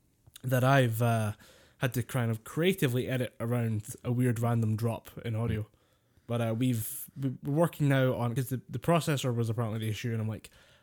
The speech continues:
Speaker 1: "Well, i three in the laptop, i five in the computer, I, I guess the computer's the best idea," so we're, we're kind of making the best of what we have at the moment.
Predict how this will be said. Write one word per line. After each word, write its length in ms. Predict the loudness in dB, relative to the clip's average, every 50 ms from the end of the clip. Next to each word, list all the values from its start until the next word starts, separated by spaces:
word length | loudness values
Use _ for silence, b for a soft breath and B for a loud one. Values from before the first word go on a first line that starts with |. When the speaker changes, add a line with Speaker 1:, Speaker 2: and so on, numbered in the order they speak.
| b b b
Speaker 1:
"Well, 340 | -2 0 2 2 0 0 -2
i 260 | -4 -2 0 2 2 2
three 320 | 0 -2 0 2 4 4
in 80 | 4 4
the 80 | 2
laptop, 480 | 2 0 -2 -4 -2 0 0 0 -2 -2
i 140 | -4 -4 -4
five 280 | -2 -2 0 0 0
in 60 | 0
the 80 | -2 -2
computer, 580 | -2 -4 -4 -4 -4 -4 -2 -2 -2 -2 -2 -4 b b b b b b b b b b b b _ _ _ -10
I, 100 | -10 -10 -10 -10
I 60 | -12 -10
guess 320 | -4 -2 -2 0 -2 -2
the 180 | -4 -6 -8 -8
computer's 500 | -6 -4 -6 -4 -4 -4 -4 -2 -2 -2
the 60 | -4
best 320 | -4 -2 -4 -4 -2 -2
idea," 300 | -2 0 0 0 0 0
so 140 | -2 -2 -2
we're, 120 | -4 -4 -4
we're 180 | -4 -6 -6
kind 180 | -4 -4 -2 -2
of 120 | -2 -2 -4 -8 -12 -16 _ _ _ _ _ _ _ _ _ _ -8
making 440 | -4 -2 -2 -2 -2 -2 -2 0 2
the 60 | 2
best 320 | 2 2 2 0 0 0 0
of 80 | 0
what 140 | 0 0 0
we 80 | 0 0
have 240 | 0 -2 -2 -4
at 80 | -4 -4
the 80 | -2 -2
moment. 300 | 0 0 -2 -4 -6